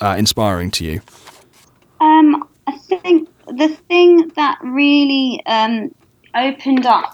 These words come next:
Speaker 2: a whole kind of new portal of working for me was that it introduced me to a really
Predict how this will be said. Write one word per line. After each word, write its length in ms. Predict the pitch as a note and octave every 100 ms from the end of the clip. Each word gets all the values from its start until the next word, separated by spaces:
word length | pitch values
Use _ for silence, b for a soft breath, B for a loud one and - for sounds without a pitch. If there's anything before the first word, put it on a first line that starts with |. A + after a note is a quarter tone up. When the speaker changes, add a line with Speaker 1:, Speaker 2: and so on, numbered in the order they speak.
| -
Speaker 2:
a 60 | -
whole 520 | - C4 B3+ B3 A#3+
kind 200 | A#3+ A3+
of 100 | A3 A#3+
new 500 | A#3+ A#3+ A#3+ A3 A3 b b _
portal 460 | - C#4+ C4 C4 A#3
of 140 | G#3
working 520 | A3 B3 C4 B3+ A#3
for 140 | G#3+ G3
me 380 | F3 D#3+ D#3+ D#3+
was 200 | F3+ -
that 120 | G#3
it 80 | G3
introduced 640 | A#3 A#3+ - B3 B3 -
me 240 | A3 G3 F3+
to 220 | - G#3+ G3+ G3+
a 100 | G3+
really 720 | G3 A3 A#3 A3+ A3+ A3 G#3+